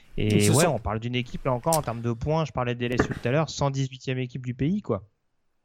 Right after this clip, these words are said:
Speaker 2: Ils ont rajouté un peu, un peu de puissance via le, via le portail des transferts. C'est vrai que, euh,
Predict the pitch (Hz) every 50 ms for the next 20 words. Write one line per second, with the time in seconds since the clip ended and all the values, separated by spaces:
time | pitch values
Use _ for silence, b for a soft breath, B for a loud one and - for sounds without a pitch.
0 | _ _ _ _ _ _ - - - - 120 123 120 120 135 127 135 139 - 254
1 | - - 196 170 147 127 - 147 - - - 143 127 - 170 165 165 160 - 123
2 | 123 127 135 127 120 117 113 110 107 107 104 104 101 107 139 - 170 - - 113
3 | 107 110 120 120 117 110 104 101 98 90 - - 107 - - 117 107 107 - -
4 | 110 101 - - - - - _ _ _ _ _ _ _ b b b b b b
5 | b b b b b b - - 98 95 101 117 127 123 - - 117 110 110 113
6 | - - 120 104 95 95 95 95 92 95 92